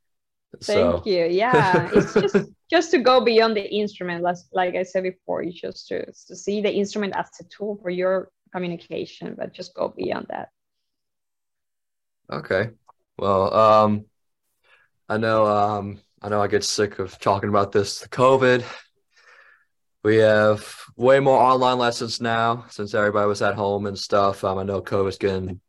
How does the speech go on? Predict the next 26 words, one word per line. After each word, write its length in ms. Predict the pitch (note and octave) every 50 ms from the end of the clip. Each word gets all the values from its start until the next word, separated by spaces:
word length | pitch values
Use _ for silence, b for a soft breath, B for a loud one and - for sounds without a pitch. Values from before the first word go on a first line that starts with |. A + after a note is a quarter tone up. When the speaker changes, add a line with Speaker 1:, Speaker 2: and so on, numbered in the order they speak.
| _ -
Speaker 2:
a 60 | F#2+
lot 260 | F#2+ F#2+ F#2+ F#2+ -
better 260 | - F#2+ F#2 F#2 F#2 F#2
now. 500 | F#2 F#2 F#2 F#2 F#2 F#2 F#2 F#2 G2 -
Um, 340 | - F2+ F2+ F2 F2+ F2+ F2
of 80 | E2+
course, 180 | - - F2 -
we 80 | - -
got 140 | F2 E2+
the 60 | - F2
flu 340 | - - F2+ F#2 F2 E2+
going 200 | E2+ E2+ E2+ E2+
on, 220 | F2+ F2 F2 E2+ -
so 240 | - - F2+ F2 E2+
of 100 | E2+ -
course 260 | - - F2+ F2 -
we 80 | -
got 180 | F2+ E2 D#2+ -
that. 300 | F#2 F2+ F2+ F2 E2+ B B B B B B B B B B B B B _ _ _ _ _ _ -
But 420 | - B2 G3 F#3+ F#3+ F#3 - - -
<laughs> 460 | G3 F3+ - - _ _ _ _ -
my 120 | G#2+ A2
question 400 | G#2+ - D#3 D3 C3+ - - A#2
here 380 | A#2 C3 C3 B2 A#2 A2+ A2 A2
is, 280 | G#2+ G#2+ G#2+ G#2 -
um, 520 | A#2 G#2+ G#2 G2+ G2+ G2+ G2 G2 G2 F#2+